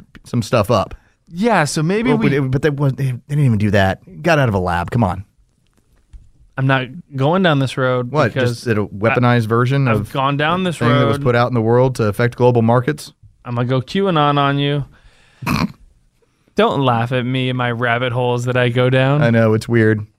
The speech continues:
Speaker 1: You also tell me about the Kennedy assassination and everything else.
Speaker 2: Okay. There's too
Speaker 1: People,
Speaker 2: m-
Speaker 1: people want to believe in, in
Speaker 2: No,
Speaker 1: these sort of
Speaker 2: they
Speaker 1: things.
Speaker 2: don't want to believe. When you don't give everybody answers on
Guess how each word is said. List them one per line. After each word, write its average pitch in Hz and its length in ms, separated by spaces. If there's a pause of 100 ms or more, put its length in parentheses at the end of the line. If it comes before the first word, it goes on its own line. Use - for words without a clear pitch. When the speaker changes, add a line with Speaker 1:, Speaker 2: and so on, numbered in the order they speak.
(160)
Speaker 1:
You 135 160
also 135 180
tell 123 160
me 120 100
about 113 180
the 110 60
Kennedy 113 280
assassination 104 720
and 98 240
everything 101 340
else. 98 340
Speaker 2:
Okay. 170 360 (1080)
There's 160 120
too 240 60
Speaker 1:
People, 277 180
Speaker 2:
m- 208 80
Speaker 1:
people 214 300
want 143 480
to - 80
believe 120 560
in, 101 520 (460)
in 104 140
Speaker 2:
No, - 60
Speaker 1:
these - 100
sort 104 140
of - 40
Speaker 2:
they 247 80
Speaker 1:
things. 302 180
Speaker 2:
don't 170 100
want 233 340
to 226 80
believe. 175 580
When 185 200
you 180 80
don't 220 260
give 214 180
everybody 190 600
answers 180 480
on 143 180